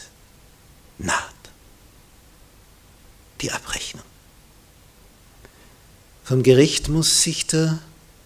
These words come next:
Sünder fürchten, dem nicht vergeben ist.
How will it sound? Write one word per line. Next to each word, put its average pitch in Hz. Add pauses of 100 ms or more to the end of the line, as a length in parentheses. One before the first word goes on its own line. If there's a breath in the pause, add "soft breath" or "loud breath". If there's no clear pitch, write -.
(280)
Sünder 117 (140)
fürchten, 151
dem 143
nicht 143
vergeben 139
ist. -